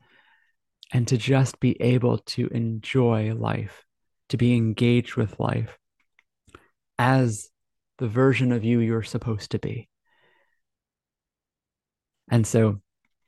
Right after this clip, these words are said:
if that sounds something like you're ready to do, if you're ready to take that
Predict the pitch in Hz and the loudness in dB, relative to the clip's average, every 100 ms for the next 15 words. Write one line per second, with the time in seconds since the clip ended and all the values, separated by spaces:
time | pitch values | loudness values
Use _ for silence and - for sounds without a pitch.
0 | _ _ - _ - - - 131 - 156 | _ _ -20 _ -12 -6 0 0 2 2
1 | 151 147 123 147 139 135 139 135 131 120 | 2 2 0 -2 -2 -2 -4 -2 -2 -2
2 | 123 120 123 120 - 117 143 175 123 117 | -2 2 2 0 -2 -4 -4 -4 -2 -2
3 | 110 127 139 139 131 - - 131 123 123 | 0 2 0 -2 -6 -8 -6 -4 -2 -4